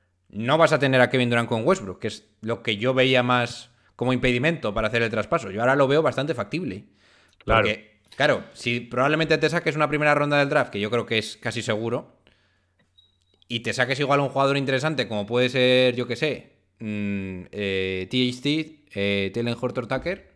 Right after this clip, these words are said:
Speaker 1: para reinar un poco salarios o que te cuadre la,
Speaker 2: Claro.
Speaker 1: la, la, la negociación, pues yo creo que eso te conviene bastante. Es un expiring al final Kyrie Irving, que como se quede en la temporada entera en Nets, igual te deja en peor lugar.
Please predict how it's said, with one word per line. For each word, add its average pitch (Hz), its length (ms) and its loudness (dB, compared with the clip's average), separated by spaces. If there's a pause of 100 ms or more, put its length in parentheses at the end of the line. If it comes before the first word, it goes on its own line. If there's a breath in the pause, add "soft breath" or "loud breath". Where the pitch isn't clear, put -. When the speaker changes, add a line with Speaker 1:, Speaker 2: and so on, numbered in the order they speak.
(440 loud breath)
Speaker 1:
para 104 200 0
reinar 107 280 0
un 123 60 0
poco 120 280 0
salarios 120 460 2
o 120 500 0
que 120 80 -4
te 113 120 -6
cuadre 120 260 0
la, 117 140 0
Speaker 2:
Claro. 113 300 2
Speaker 1:
la, 113 640 -4 (460 soft breath)
la, 113 800 0
la 117 100 2
negociación, 123 580 2
pues 107 160 -4
yo 113 100 -2
creo 131 140 2
que 139 100 -4
eso 151 180 0
te 131 200 -8
conviene 117 360 0
bastante. 139 380 0
Es 107 60 -8
un 123 100 -4
expiring 135 400 0
al 127 80 -2
final 127 220 -2
Kyrie 131 240 2
Irving, 120 220 -4
que 110 200 -8
como 107 200 -8
se 107 120 -6
quede 131 160 0
en 135 60 0
la 131 140 2
temporada 131 420 2
entera 131 220 0
en 131 120 -2
Nets, - 340 -4
igual 101 520 -4 (640 soft breath)
te 107 80 -4
deja 113 160 2
en 131 120 0
peor 135 220 6
lugar. 151 540 4